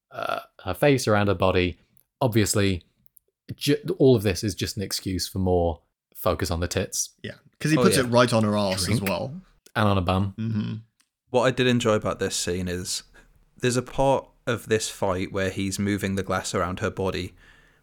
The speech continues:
Speaker 3: where the fighting gets quite intense. And so the glass just disappears for a bit while he does a few kicks and flips and then returns after
Speaker 1: He
Speaker 3: he's <laughs> done those
Speaker 1: Yeah,
Speaker 3: kicks
Speaker 1: he
Speaker 3: and
Speaker 1: does
Speaker 3: flips.
Speaker 1: a little, um,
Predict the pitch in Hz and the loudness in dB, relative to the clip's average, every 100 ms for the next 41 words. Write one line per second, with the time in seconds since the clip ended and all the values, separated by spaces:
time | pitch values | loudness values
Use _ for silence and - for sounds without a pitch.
0 | - 104 101 - - 110 113 123 113 - | -2 0 0 -2 0 0 0 -2 -2 -4
1 | - 110 98 104 - 101 104 - - _ | 0 0 0 -2 -4 -4 -6 -10 -12 _
2 | _ _ _ _ - 107 - 98 92 90 | _ _ _ _ -4 -2 0 0 -2 -2
3 | 95 87 - - - 95 - 98 92 90 | -2 -4 -6 -8 -6 -4 -4 -2 -2 0
4 | - - 92 90 - 98 95 92 95 - | -2 -2 0 -2 -2 -4 -4 -4 -6 -4
5 | 98 92 117 - 110 101 117 101 - - | -6 -4 -6 -4 -6 -4 -2 -2 -4 -4
6 | 120 110 107 110 107 - 104 104 104 98 | -2 0 2 2 2 2 2 2 0 0
7 | - 117 139 110 107 - - - - - | -2 -4 -2 -2 -4 -8 -12 -14 -10 -10
8 | - - - 185 - 113 107 104 107 - | -10 -10 -10 -4 0 0 2 2 2 0
9 | 123 143 127 170 110 - 139 143 139 127 | 2 4 6 6 4 2 2 4 4 6
10 | 120 113 107 - | 6 4 2 -2